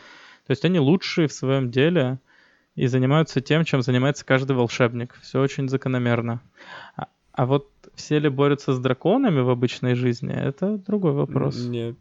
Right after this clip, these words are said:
Speaker 2: не все, очевидно. Но, да, по этим правилам Дракон Болл, э, он вообще не воспроизводим. То есть там, ну, и про волшеб-, ну,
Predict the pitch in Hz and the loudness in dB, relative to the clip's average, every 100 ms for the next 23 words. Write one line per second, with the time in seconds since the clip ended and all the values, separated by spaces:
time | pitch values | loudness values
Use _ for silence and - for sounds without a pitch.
0 | - 120 - 110 107 117 - 117 113 113 | -12 -14 -10 -10 -8 -12 -14 -14 -10 -6
1 | 113 107 104 - _ _ _ _ _ - | -6 -6 -10 -14 _ _ _ _ _ -4
2 | 135 156 160 151 143 135 151 160 175 147 | 0 0 0 2 2 2 2 4 0 0
3 | 151 180 165 139 135 131 139 135 131 131 | 2 2 2 0 -2 -2 -2 -2 -2 0
4 | 156 175 - - 123 123 104 135 135 127 | 0 0 -4 -8 -2 -2 -2 -6 -2 -2
5 | - 120 117 113 - - 123 113 123 117 | -2 -2 -2 -4 -6 -4 -4 -2 -4 -2
6 | 110 107 113 113 - 120 117 120 123 131 | -6 -6 -4 -6 -4 -6 -4 -6 -6 -4
7 | 123 123 123 127 123 139 131 131 135 135 | -4 -4 -4 -4 -4 -4 -6 -8 -8 -6
8 | 127 | -6